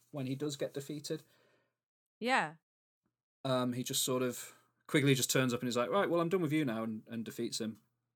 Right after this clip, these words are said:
Speaker 1: And I don't know, I'd have liked to see, I don't know, it felt like I wasn't ready to say goodbye to Alan Rickman at that point.
Speaker 2: No.
Speaker 1: Yeah.
Speaker 2: No. It's always like that with Alan Rickman. You
Speaker 1: Yeah,
Speaker 2: kind
Speaker 1: absolutely.
Speaker 2: of want him to, like, not lose,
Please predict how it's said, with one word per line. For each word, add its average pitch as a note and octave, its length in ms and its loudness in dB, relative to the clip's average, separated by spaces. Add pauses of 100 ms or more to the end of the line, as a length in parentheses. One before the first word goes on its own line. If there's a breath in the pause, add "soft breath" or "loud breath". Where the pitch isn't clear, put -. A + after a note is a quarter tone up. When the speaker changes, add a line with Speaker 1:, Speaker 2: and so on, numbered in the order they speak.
Speaker 1:
And C#3 440 4
I D#3 80 6
don't F#3 120 6
know, F3 120 8
I'd C3+ 80 6
have B2 80 0
liked D3+ 200 6
to C#3+ 60 0
see, C#3 440 4
I C#3+ 60 4
don't D#3+ 100 6
know, C#3+ 100 6
it C#3 100 2
felt E3+ 220 12
like D3 180 6
I C#3+ 60 6
wasn't C3+ 280 4
ready B2+ 180 4
to B2+ 100 -2
say B2 180 2
goodbye A#2 300 -2
to A#2 140 -6
Alan A2 180 -4
Rickman B2 300 -8 (240)
at - 80 -12
that - 180 -8
point. - 240 -10 (1080 soft breath)
Speaker 2:
No. B3 580 2 (360)
Speaker 1:
Yeah. D#4 220 4
Speaker 2:
No. F4+ 440 2
It's - 240 -4
always F#4+ 400 4
like C#4+ 180 0
that G#3 160 4
with G3 100 0
Alan F#3+ 260 0
Rickman. E3+ 480 -4
You A#2 100 0
Speaker 1:
Yeah, A3+ 120 0
Speaker 2:
kind - 140 4
Speaker 1:
absolutely. - 320 0
Speaker 2:
of - 60 -2
want C#4+ 140 6
him D4 240 2
to, C#4 260 -2 (260)
like, C4+ 380 0 (760)
not C#4 300 6
lose, A#3+ 760 2